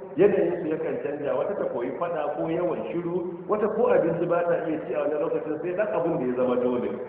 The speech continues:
To, a ka'ida, namiji yakan rike mace idan ya ga kasawanta a nan da kasawanta a nan,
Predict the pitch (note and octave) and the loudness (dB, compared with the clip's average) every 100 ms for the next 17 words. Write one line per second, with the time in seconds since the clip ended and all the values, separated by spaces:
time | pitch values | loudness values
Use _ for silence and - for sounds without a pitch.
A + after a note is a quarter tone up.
0 | - - - - - E3 D#3+ D#3 G3 G3 | -12 -16 -18 -20 -10 -4 -2 0 0 0
1 | G3 F#3 D3+ G3+ - D#3+ E3+ E3 C#3 C#3+ | 2 4 4 2 2 2 0 2 0 0
2 | - C#3 A2+ - A#2+ A#2 B2+ E3 F3 F3 | 0 0 0 -2 -4 -6 -4 0 0 2
3 | F3 E3+ F3 F3+ E3 C3+ - B2+ B2+ C3+ | 0 2 2 4 4 4 2 0 0 0
4 | E3 D#3+ B2+ D#3+ D#3+ D#3+ D3 D#3 - C3 | 0 0 0 2 2 2 2 2 2 0
5 | - F#3 | 4 2